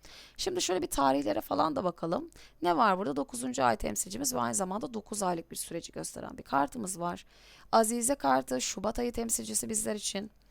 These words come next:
Hemen yanında ne varmış? Boğa, Başak ve Oğlak Burcu temsilcimiz var. Ee, burada, e, Akrep Burcu ve Kasım ayı temsilcimiz var hemen. Ee, aslan adamımız gelmişti. Yirmi iki numaralı kartımız vardı. Bir de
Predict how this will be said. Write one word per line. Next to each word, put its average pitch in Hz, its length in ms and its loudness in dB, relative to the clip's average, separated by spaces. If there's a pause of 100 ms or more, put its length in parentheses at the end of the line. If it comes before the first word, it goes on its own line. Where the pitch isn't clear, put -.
(380)
Hemen 294 320 4
yanında 185 380 0
ne 185 140 0
varmış? 180 560 -2 (420)
Boğa, 214 360 6
Başak 202 340 4
ve 202 60 2
Oğlak 196 340 2
Burcu 208 160 -6
temsilcimiz 220 680 -2
var. 247 300 2 (1120)
Ee, 196 420 0
burada, 220 580 6 (460)
e, 180 340 0
Akrep 262 420 2
Burcu 196 440 -2
ve 185 60 2
Kasım 214 320 2
ayı 254 140 2
temsilcimiz 175 640 0
var 165 220 2
hemen. 180 380 0 (480)
Ee, 240 120 0
aslan - 500 2
adamımız 208 340 -6
gelmişti. 240 880 0
Yirmi 214 220 -4
iki 277 200 -4
numaralı 233 320 2
kartımız 175 540 -2
vardı. 185 380 -4
Bir - 220 -2
de 269 200 4